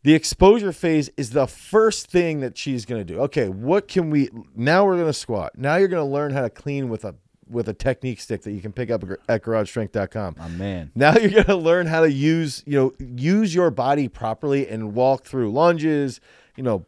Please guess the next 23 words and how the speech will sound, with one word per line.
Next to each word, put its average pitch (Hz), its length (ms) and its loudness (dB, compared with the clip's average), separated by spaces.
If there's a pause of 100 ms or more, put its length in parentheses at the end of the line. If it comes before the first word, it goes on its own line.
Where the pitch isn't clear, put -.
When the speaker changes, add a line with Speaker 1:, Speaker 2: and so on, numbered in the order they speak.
(120)
Speaker 1:
p-, 160 140 -2
learn 175 240 4
how 165 120 2
to 139 80 4
do 131 180 2
pull-ups, 160 480 2
stuff - 320 -2
like 113 140 -2
that. 104 240 -4 (640)
So 185 240 2
Speaker 2:
You 160 60 -2
get 190 120 -2
Speaker 1:
it - 40 -4
Speaker 2:
exposed 175 560 -2
to 160 60 -6
new 151 220 0
experiences. 107 880 -6
Speaker 1:
Yes, 143 440 0 (100)
and 156 120 4
if 143 180 2
you 165 220 0
can 170 360 0 (140)
instill 139 880 4